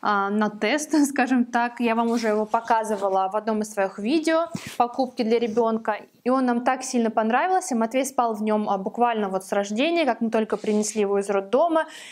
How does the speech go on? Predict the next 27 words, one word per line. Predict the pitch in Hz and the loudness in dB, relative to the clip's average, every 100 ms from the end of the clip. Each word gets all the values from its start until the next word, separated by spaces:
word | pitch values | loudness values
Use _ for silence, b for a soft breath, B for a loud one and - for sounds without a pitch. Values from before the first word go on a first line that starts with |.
| B | B
и | B 247 | B 2
закончили | 240 226 269 285 240 | 2 2 -2 -2 -4
спать | 233 233 247 | 0 0 0
буквально, | 220 - 240 247 | -2 0 2 2
наверное, | 220 220 226 214 | 2 2 0 0
недели | 214 226 214 | 0 2 0
три | 214 233 | 0 -2
тому | 214 208 | 0 0
назад, | 214 254 - | 2 0 0
потому | 269 214 262 | -2 0 0
что | - | 0
он | 233 | 0
уже | 220 | 0
вырос | 196 226 330 330 | 0 2 0 0
из | 285 | 0
него, | 247 240 | 2 2
не | 240 | 2
помещается. | 240 247 247 - 226 196 196 208 | 0 0 0 0 0 0 -4 0
Но | 220 | 2
он | 233 | 2
настолько | 247 247 254 247 | 0 0 -2 0
удобный, | 220 208 285 294 302 294 B B - | 0 2 2 2 0 0 B B -2
Матвею | 226 247 247 | 0 0 0
там | 226 | 0
было | 220 233 | 0 0
очень | 240 247 247 | 2 0 0
комфортно, | 247 208 196 269 294 294 254 254 | -2 -2 -2 0 0 0 -2 -2